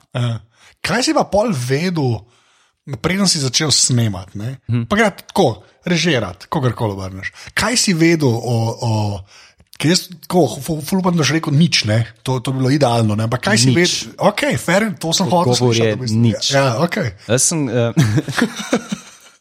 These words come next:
Speaker 2: jaz sem prebral ali videl nekje, da kao fotoaparati zdaj zmorejo ful dobro snemati.
Speaker 1: <laughs> To je vrhunsko.
Speaker 2: To je bilo leta dva tisoč trinajst.
Speaker 1: Okej.
Speaker 2: In sem jaz bil tak,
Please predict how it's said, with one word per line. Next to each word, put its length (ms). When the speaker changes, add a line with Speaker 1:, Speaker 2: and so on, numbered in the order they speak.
Speaker 2:
jaz 160
sem 140
prebral 720
ali 200
videl 320
nekje, 260
da 120
kao 300
fotoaparati 800
zdaj 160
zmorejo 320
ful 160
dobro 240
snemati. 500
Speaker 1:
<laughs> 460
To 100
je 220
vrhunsko. 400
Speaker 2:
To 80
je 80
bilo 160
leta 400
dva 240
tisoč 640
trinajst. 560
Speaker 1:
Okej. 400
Speaker 2:
In 120
sem 160
jaz 120
bil 140
tak, 300